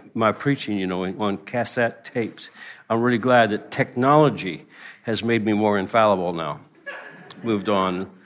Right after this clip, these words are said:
Leave that stuff where I had it kinda wrong, uh, where I thought I knew something and I really didn't know anything. But it's true. A hundred years from now, people will look at stuff that was said and say, "That was dumb to say." Of course,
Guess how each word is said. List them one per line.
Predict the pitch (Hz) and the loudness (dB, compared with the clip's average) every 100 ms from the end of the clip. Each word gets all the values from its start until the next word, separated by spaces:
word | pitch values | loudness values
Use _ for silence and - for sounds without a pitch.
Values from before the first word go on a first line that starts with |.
| _ - | _ -2
Leave | 123 123 | 0 2
that | 113 | 0
stuff | - 107 101 | 2 -2 2
where | 113 | 2
I | 104 | 4
had | 123 113 | 4 2
it | - | 0
kinda | - 107 | -2 -2
wrong, | 95 104 107 87 82 - - - - - _ - | 2 2 2 0 -6 -16 -20 -20 -20 -20 _ -2
uh, | 92 90 - - - - _ - - - - | 0 0 -6 -16 -20 -20 _ -20 -20 -10 2
where | 113 | 4
I | 107 | 6
thought | 135 123 | 8 6
I | 110 | 6
knew | 104 120 | 2 0
something | - 101 92 | 0 -2 -2
and | 98 | 0
I | 98 | 0
really | 104 104 90 | 2 0 -2
didn't | 98 90 | -4 -4
know | 95 92 | -4 -2
anything. | 90 87 104 - _ _ _ _ _ _ _ _ _ _ _ - - - - - - | -4 -8 -16 -20 _ _ _ _ _ _ _ _ _ _ _ -20 -20 -20 -20 -20 -6
But | - 131 | 0 0
it's | 123 | 0
true. | - - 156 92 - - - _ - - - _ | 0 4 4 4 -2 -16 -20 _ -20 -20 -20 _
A | 117 | 0
hundred | 143 151 139 113 - | 4 4 2 -4 -2
years | 127 135 135 | 2 2 0
from | 107 | -4
now, | 95 | -4
people | 90 131 - 113 | -4 -6 -4 -4
will | 117 | -4
look | 117 | -4
at | 98 | -6
stuff | - 120 101 | -4 -4 -6
that | 104 104 | -12 -14
was | 113 | -10
said | - 123 107 | -4 -2 -2
and | 90 87 - _ _ _ - - _ - | -4 -10 -14 _ _ _ -20 -20 _ -10
say, | 117 | -2
"That | 117 127 | 0 0
was | 95 87 | -4 -6
dumb | 92 92 87 | -4 -4 -4
to | 87 | -8
say." | - 87 87 | -8 -8 -10
Of | - | -12
course, | - 165 - | -2 -2 -2